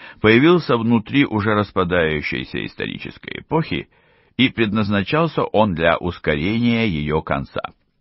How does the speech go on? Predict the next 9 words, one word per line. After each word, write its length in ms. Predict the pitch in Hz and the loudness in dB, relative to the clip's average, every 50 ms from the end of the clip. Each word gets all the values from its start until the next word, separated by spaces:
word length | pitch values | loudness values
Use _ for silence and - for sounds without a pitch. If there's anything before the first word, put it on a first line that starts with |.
| _ _ _ _ _ - - - - | _ _ _ _ _ -20 -20 -6 0
Февральская 680 | - 92 92 95 95 95 87 85 - - 85 80 78 | 4 4 6 6 6 4 4 2 0 2 2 4 4
революция 680 | 78 80 80 80 82 82 85 85 82 - - 90 85 78 | 4 4 2 2 2 2 0 -2 -2 2 2 2 2 2
тысяча 380 | - 87 80 - 78 - 76 | 0 -4 -4 -6 -8 -8 -6
девятьсот 400 | 73 78 82 80 - - 82 78 | -4 -2 -2 -2 -2 -2 -4 -2
семнадцатого 680 | - - 82 82 80 76 - - 71 64 - 64 57 55 | -2 -2 0 2 2 0 0 -2 -8 -10 -8 -8 -8 -8
года 400 | 58 53 50 50 50 50 - - _ _ _ _ _ _ - - | -8 -8 -8 -8 -8 -10 -12 -14 _ _ _ _ _ _ -10 -2
и 120 | 92 95 | 0 2
большевистская 880 | 101 95 107 104 - - 101 95 101 104 95 - - - - 87 82 | 4 4 4 2 2 2 0 2 2 2 2 0 -4 -2 0 2 2
победа 600 | 78 - 85 76 71 78 85 85 85 95 101 107 | 2 0 -2 -2 0 0 0 2 2 2 0 0